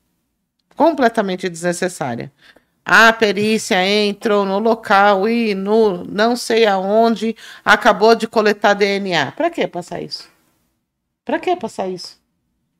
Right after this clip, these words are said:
Né? Ah, ah, a perícia acabou de chegar no local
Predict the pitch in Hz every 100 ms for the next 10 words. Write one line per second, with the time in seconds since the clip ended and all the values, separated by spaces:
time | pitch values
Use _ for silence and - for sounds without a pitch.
0 | _ _ _ 180 247 277 _ _ _ _
1 | _ _ _ _ _ _ _ _ _ _
2 | _ - 170 226 254 240 220 196 - 208
3 | 240 226 214 - 220 233 208 233 240 220
4 | 202 196 202 254 - - 208 214 208 202
5 | 196 - 214 233